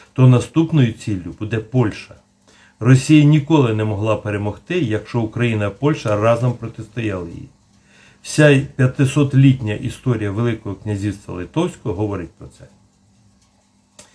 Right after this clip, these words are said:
Як тільки між Україною і Польщею починалися чвари, Росія захоплювала спочатку Україну, потім Польщу. Ну, але спочатку, прошу вас, підписуйтесь,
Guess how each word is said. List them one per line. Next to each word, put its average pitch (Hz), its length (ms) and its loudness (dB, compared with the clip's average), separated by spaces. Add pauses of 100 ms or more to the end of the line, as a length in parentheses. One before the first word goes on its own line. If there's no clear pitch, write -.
(260)
Як 131 220 4
тільки 131 360 2
між 107 180 -2
Україною 110 460 -4
і - 20 -2
Польщею 104 420 -10
починалися 92 800 -8
чвари, 175 420 -4 (360)
Росія 131 360 0
захоплювала 107 640 -4
спочатку - 560 -10
Україну, 156 380 -6
потім 113 320 -10 (100)
Польщу. - 260 -20 (760)
Ну, 160 100 0
але 190 200 2
спочатку, - 640 -8
прошу - 320 -12
вас, - 220 -20
підписуйтесь, 156 800 -10